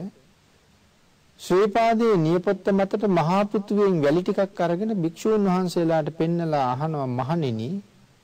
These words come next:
මහ පෘථුවියේ තියෙන වැලිද වැඩි, මේ නියපිට මත තියෙන වැලි ප්‍රමාණයද වැඩි?"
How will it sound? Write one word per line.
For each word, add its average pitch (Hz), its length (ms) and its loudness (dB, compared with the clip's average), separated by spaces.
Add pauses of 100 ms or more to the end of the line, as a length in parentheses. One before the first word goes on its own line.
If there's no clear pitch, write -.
(120)
මහ 147 280 0 (140)
පෘථුවියේ 214 600 0
තියෙන 147 340 -4
වැලිද 123 380 -2
වැඩි, 127 360 -2 (640)
මේ 160 140 -4 (120)
නියපිට 160 500 -2
මත 151 300 -8
තියෙන 139 300 -6
වැලි 127 200 -6
ප්‍රමාණයද 120 580 -6
වැඩි?" - 340 -10